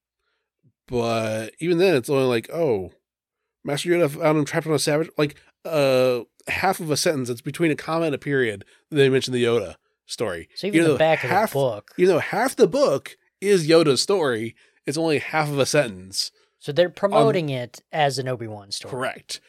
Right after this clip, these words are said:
Speaker 1: So that's why I give it a three. Like, it's a little misleading with that. And I forgot how, like, normally I'd like, if I wouldn't have read this recently, people like, "Oh, I love the Obi-Wan series. What should I read?" I would say this thing. Now I'm like, "Well, I would still say this.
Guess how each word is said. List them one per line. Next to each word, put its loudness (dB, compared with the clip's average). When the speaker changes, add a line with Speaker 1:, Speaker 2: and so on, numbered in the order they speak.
Speaker 1:
So -4
that's -2
why 0
I 2
give -4
it -4
a -6
three. -8
Like, -10
it's -4
a -2
little 2
misleading 0
with -4
that. -8
And 0
I 0
forgot 0
how, 2
like, -2
normally 2
I'd 0
like, 0
if -10
I 4
wouldn't 2
have -2
read 4
this -4
recently, -2
people -6
like, -4
"Oh, 0
I -6
love 0
the 2
Obi-Wan 2
series. 2
What -2
should -4
I 2
read?" -2
I -4
would -4
say 0
this -4
thing. -12
Now -4
I'm 0
like, -2
"Well, -2
I 2
would 4
still 0
say 2
this. 0